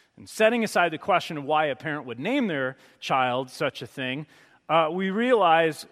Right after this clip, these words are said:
that, uh, we, we need to realize that as far as the Bible is concerned, fool does not mean silly, silly playfulness,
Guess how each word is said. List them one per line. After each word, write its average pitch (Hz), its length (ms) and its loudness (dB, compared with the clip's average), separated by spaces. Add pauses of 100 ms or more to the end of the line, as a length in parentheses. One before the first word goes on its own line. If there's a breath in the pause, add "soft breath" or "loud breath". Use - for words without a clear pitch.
(140)
that, 165 320 2 (1080)
uh, 117 280 -18 (160)
we, 170 220 -10
we 170 120 -6
need 254 220 2
to 214 100 -6
realize 175 460 0
that 165 120 0
as 151 100 -6
far 190 220 0
as 175 80 -4
the 151 60 -10
Bible 165 400 -2
is 156 80 -12
concerned, 165 600 -10 (200 soft breath)
fool 170 800 -2 (200 loud breath)
does 143 160 -6
not 180 280 2
mean 156 300 -4
silly, 151 680 -6 (720 soft breath)
silly 185 340 -4
playfulness, 156 1000 -4